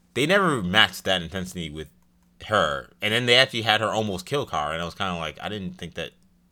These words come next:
much was being done to suggest that Kara was in that much danger. So I think that that was a little bit of a tough thing for them to handle when you have the same actor playing two characters, and one has to wear a mask and, like, it, it, you know, to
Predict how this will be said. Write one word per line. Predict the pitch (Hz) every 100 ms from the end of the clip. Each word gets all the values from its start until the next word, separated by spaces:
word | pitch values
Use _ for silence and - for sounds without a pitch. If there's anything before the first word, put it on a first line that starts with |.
| -
much | 78 82 - -
was | 80 73
being | - 87 78 73
done | 87 76 71 - _ _ _
to | - 87
suggest | 76 85 87 78
that | 76 -
Kara | - 78 76
was | 67
in | 76
that | 85 69
much | 71
danger. | 82 73 62 - - _ _ - _ -
So | 104 92 85
I | 92
think | 123 139
that | 120
that | 101 117
was | 117
a |
little | 110 120
bit | 113
of | 101
a | 90
tough | 90 113 107
thing | 110 98
for | 95
them | 98 90
to |
handle | 85 98 92 87
when | 85
you | 82
have | 87 78
the |
same | 73 90 85
actor | 78 80 85 76 71 _ _ _ _
playing | 92 90
two | - 87
characters, | 92 85 78 76 67 65 - -
and | 71 71
one | 85 82
has | 80
to | 80
wear | 80 69
a |
mask | 73 90 90 85 - - _ _ _ _ 80
and, | 78 76 73 73 -
like, | 85 80
it, | 64 69
it, | - - -
you | 90 80
know, | 71
to | - 82